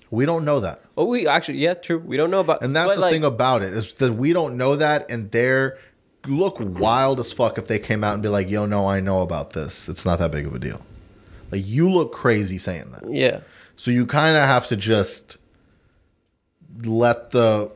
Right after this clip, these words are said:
Speaker 1: reins
Speaker 2: Mm-hmm.
Speaker 1: go, sacrifice him, because then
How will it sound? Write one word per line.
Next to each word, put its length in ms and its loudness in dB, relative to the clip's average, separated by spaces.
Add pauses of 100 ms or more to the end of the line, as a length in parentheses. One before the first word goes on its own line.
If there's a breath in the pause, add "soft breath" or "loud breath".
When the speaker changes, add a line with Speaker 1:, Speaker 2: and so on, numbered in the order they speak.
(160)
Speaker 1:
reins 420 0
Speaker 2:
Mm-hmm. 80 -4
Speaker 1:
go, 520 2
sacrifice 760 0
him, 340 -2
because 580 -2 (840 soft breath)
then 560 2